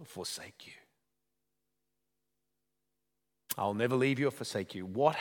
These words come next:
riches have we who possess Christ, who possesses everything? Your money is a good gift from God. So be good with money.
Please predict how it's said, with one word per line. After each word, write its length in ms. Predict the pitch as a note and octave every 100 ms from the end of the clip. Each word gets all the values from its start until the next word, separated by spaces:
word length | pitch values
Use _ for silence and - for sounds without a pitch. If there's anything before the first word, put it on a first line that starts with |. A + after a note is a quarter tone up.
| - -
riches 440 | C3 D3+ - D3+ B2
have 240 | B2+ A2+
we 360 | G#2 G#2 F2+ E2 - _ _ _ _ _ _ _ -
who 80 | B2+
possess 340 | - A#2 G#2
Christ, 540 | - - G#2+ F2+ E2+ -
who 80 | -
possesses 520 | F2 F#2 E2+ - - -
everything? 480 | F2 - - - - _ _ _ _ _ _ _ _ - - _ _ _ _ _ _ _ _ _ _ _ _ -
Your 100 | G#2+
money 400 | G2+ B2 B2 A#2+ -
is 280 | A#2+ A2 - -
a 140 | G#2+ G2+
good 380 | - C#3 B2+ -
gift 320 | - G#2+ -
from 160 | - F#2+
God. 400 | E2 E2+ D2+ - - _ _ _ _ _ _ _ _ _ _
So 160 | - E3
be 140 | -
good 260 | C#3+ F3 F3+
with 240 | D3 B2+
money. 380 | G#2+ F2+ - -